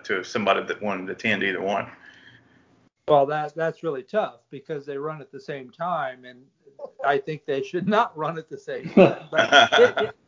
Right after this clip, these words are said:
Speaker 2: it depends on what you're, you, you, you want in your horse racing. Uh, if you want, you know, really good weather and, and the ocean, you know, Del Mar. I-, if,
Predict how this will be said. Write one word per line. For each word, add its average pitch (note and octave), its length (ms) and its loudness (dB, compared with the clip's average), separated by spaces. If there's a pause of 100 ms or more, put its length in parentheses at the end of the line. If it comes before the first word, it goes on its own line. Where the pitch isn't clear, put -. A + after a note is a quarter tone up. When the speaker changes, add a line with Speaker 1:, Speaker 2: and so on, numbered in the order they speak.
Speaker 2:
it F#3+ 160 -10
depends A3 360 -10
on A3+ 60 -8
what G#3+ 140 -10
you're, G3+ 340 -10
you, F#3+ 200 -14 (100)
you, F#3 220 -18
you F#3 180 0
want F#3+ 320 -2 (240)
in C#3+ 140 -8
your C3 160 -8
horse C#3 420 -6
racing. C3 580 -10 (160)
Uh, A#2+ 260 -8 (460)
if C3+ 200 -6
you E3+ 160 -2
want, F#3 320 2 (100)
you E3 140 -6
know, D#3 300 -6 (140)
really F3 420 -6
good G3+ 180 2
weather G#3+ 720 -4
and, D#3 520 -12
and D3+ 300 -16
the D3 160 -8
ocean, G#3+ 760 -6
you D#3 100 -12
know, D#3 120 -10
Del F#3+ 240 -2
Mar. A2+ 380 -12 (100)
I-, D3 220 -4
if, C#3 200 -8